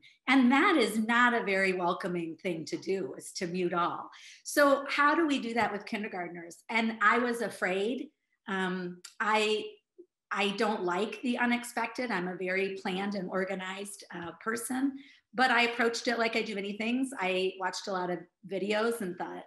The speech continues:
"Oh, that looks really hard." And I read a lot of books and I, I read about distance learning. And then I just jumped in with both feet. And I did not anticipate that these kinders, like all kinders,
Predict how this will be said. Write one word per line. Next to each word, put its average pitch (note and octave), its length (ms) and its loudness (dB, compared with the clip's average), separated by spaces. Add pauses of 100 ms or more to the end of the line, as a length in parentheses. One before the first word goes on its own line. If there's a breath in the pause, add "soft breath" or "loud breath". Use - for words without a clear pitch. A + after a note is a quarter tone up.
(120)
"Oh, G#3+ 300 0
that G3 340 -2
looks - 300 -14
really - 240 -12
hard." F3+ 420 -10 (400 loud breath)
And G3+ 440 0
I F#3 100 2
read G3+ 160 2
a G#3 60 0
lot F3+ 160 2
of F3 100 -4
books C4+ 420 0
and F#3 160 -2
I, F#3 480 -2
I E3 120 -6
read F3+ 160 -6
about F3 200 -4
distance G3 440 -6
learning. A#3 480 2 (280 loud breath)
And G#3+ 140 0
then B3+ 100 4
I D4+ 120 4
just B3+ 260 -4
jumped G3+ 240 0
in F#3 240 -6 (140)
with G#3 180 -6
both G3 300 -4
feet. E3 300 -2 (120)
And G3 480 0 (160)
I A3+ 680 0 (100)
did G#3+ 180 0
not A3 180 2
anticipate G3+ 880 -4 (480)
that F#3+ 200 -4
these A#3 220 -4
kinders, - 640 -10 (320)
like E3+ 200 -14
all A3 200 0
kinders, F3+ 460 -6